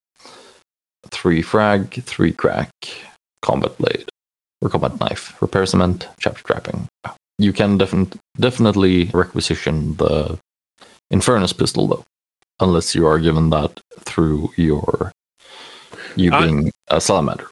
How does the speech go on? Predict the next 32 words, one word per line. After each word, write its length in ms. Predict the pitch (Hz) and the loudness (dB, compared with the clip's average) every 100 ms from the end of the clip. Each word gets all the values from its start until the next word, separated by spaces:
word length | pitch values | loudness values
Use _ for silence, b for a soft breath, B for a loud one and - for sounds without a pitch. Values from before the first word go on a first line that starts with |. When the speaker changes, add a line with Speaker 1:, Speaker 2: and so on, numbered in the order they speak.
| _ B B B B - | _ B B B B 0
Speaker 2:
With 240 | 143 - | 0 2
my 220 | 160 143 | 2 2
trait 320 | 127 - 156 127 | 2 2 2 2
for 80 | 151 | -4
the 120 | 127 | 0
salamander, 500 | 143 135 135 131 123 | 2 2 4 4 4
I'm 240 | 127 117 131 | 2 -2 0
given 300 | 135 139 151 | 0 2 2
it, 180 | 175 - _ B B B B - | 2 -2 _ B B B B 0
and 280 | 131 131 | 2 2
it's 240 | 131 120 - | 2 0 -2
the 180 | 131 127 | 0 2
Vulcan 540 | 135 127 - 117 113 | 2 2 -2 -10 -4
variant. 640 | - 110 107 104 104 - B B B B B _ - | 0 0 0 -4 -8 -12 B B B B B _ -10
Speaker 1:
A 40 | |
Vulcan 500 | - 85 - - - - | 0 0 0 -4 -4 -2
variant. 340 | - 50 - - | -2 -4 -8 -6
All 100 | - | -4
right, 100 | - | -4
let's 180 | - - | -8 -8
honor 440 | - 98 104 95 92 | 0 2 4 4 4
the 340 | 90 87 87 | 2 2 0
chapter 280 | - - - | -4 -6 -2
rank. 180 | - - - _ _ _ _ _ _ | -2 -4 -12 _ _ _ _ _ _
Speaker 2:
It 140 | 175 175 | -4 0
should 160 | 359 | 2
be 100 | 370 | 2
in 120 | 269 208 | 2 2
the 140 | 147 - | 0 -2
core 300 | - 185 175 | 0 4 4
rule 280 | 139 131 180 | 4 2 2
book. 220 | 151 | 2